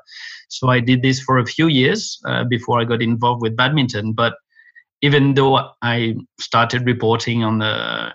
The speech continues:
you know, on the competition, on something that had nothing to do with human rights, I still had in the back of my head,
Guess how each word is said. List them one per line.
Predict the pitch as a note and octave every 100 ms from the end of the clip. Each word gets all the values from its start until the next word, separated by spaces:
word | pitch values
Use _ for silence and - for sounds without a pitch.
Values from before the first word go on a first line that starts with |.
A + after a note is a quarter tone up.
| _ -
you |
know, | A2+
on | A#2
the | A#2+
competition, | B2 A#2+ A#2+ C3 B2+ C#3 C3 C3 A#2+
on | A2+
something | A2+ A#2+ A#2 A#2+
that | A2+
had | A2 A#2
nothing | B2+ B2+ B2+ A#2
to | -
do | B2
with | A#2 A2+
human | A#2+ A#2+
rights, | A2 B2 D#3 -
I | B2
still | - D#3+
had | C3+ C3 C3 - -
in | B2+
the | A#2
back | A#2+ B2
of | A#2
my | A#2 A#2 A2 - _
head, | - C3+